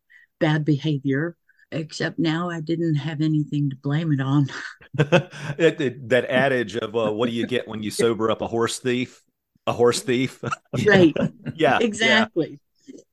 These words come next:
Speaker 1: There's nothing magic about a year of sobriety. I married my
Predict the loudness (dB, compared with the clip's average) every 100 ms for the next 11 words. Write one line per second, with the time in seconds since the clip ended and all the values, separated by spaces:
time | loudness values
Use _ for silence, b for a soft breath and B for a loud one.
0 | -14 -4 -2 -2 -4 -4 -2 -2 -6 -8
1 | -6 -4 -4 -2 -2 0 -2 -4 -10 -8
2 | -4 -2 -2 -6 -10 -6 -4 -2 -4 -6
3 | -8